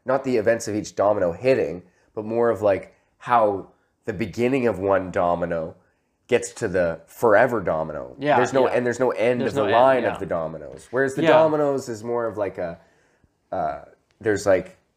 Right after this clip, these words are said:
Speaker 1: it's more focused on the events that happen in between.
Speaker 2: Mm-hmm.
Speaker 1: So I kinda like that. The butterfly effect is more of the in-between where the dominoes hit, in between the events
Speaker 2: Mm-hmm.
Speaker 1: that occur in our life, but also kinda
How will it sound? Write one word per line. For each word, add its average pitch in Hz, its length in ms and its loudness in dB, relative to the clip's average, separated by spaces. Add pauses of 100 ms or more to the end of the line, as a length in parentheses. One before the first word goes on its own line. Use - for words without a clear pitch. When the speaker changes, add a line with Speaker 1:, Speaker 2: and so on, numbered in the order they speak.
Speaker 1:
it's 101 160 -10
more 127 100 2
focused 117 300 -2
on 101 100 0
the 92 80 -2
events 92 360 -2
that 87 120 -4
happen 82 320 -4
in 73 80 -14
between. 73 380 -16 (140)
Speaker 2:
Mm-hmm. 120 280 -12
Speaker 1:
So - 180 2
I 131 60 4
kinda 143 240 0
like 123 240 2
that. 82 220 -6
The 90 60 -14
butterfly 113 580 0 (100)
effect 90 480 -8 (840)
is 101 440 -2
more 110 300 0
of 85 100 -6
the 98 140 -2 (100)
in-between 123 960 -4 (220)
where 127 180 0
the 123 100 0
dominoes 127 520 2
hit, 160 200 -4
in 117 120 -8
between 120 400 -8
the 107 80 -4
events 90 720 -4
Speaker 2:
Mm-hmm. 127 320 -8
Speaker 1:
that 110 220 2
occur 123 340 -2
in 120 80 0
our 120 120 2
life, 131 360 -2 (360)
but 110 160 -6
also 120 380 0
kinda 107 500 -2